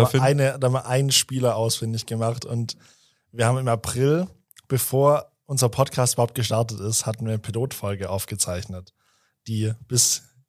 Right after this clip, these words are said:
Speaker 1: heute nie erschienen ist. Und da haben wir damals aber schon einen Spieler dabei gehabt, Dennis Schröder. Und es ging damals gerade darum, da hat er gerade den Vertrag abgelehnt, den die Lakers ihn angeboten hatten.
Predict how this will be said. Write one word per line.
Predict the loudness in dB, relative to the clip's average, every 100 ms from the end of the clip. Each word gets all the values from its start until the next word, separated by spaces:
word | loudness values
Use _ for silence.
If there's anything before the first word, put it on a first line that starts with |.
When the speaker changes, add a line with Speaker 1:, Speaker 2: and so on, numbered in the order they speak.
| _ _ 0
Speaker 1:
heute | 2 2 0
nie | 0 0
erschienen | 0 0 0 -4 -4
ist. | -4 -4 -6 _ _ -20 -20 _ _ _ _ _
Und | -6 -2 -2 0
da | 2
haben | 4 4
wir |
damals | 2 4 2 0
aber | -2 0 0
schon | 0 -2 -2 -4
einen | -2 -2
Spieler | -2 0 2
dabei | 2 2 0
gehabt, | -2 -4 -2
Dennis | -2 0 0
Schröder. | -2 -2 -2 -4 -8 -12 -4
Und | -2
es | -2
ging | -2 0
damals | 0 0 0 -2
gerade | 0 2 4
darum, | 2 2 2
da | 2
hat | 2 0
er | -4
gerade | -6 -2 0 0
den | -2
Vertrag | -2 -4 0 0 0 -4
abgelehnt, | -6 -4 -4 -4 -4 -4 -4
den | -6
die | -6
Lakers | -4 -4 -2 -2 -2
ihn | -4
angeboten | -6 -6 -6 -6 -6 -6
hatten. | -6 -6 -6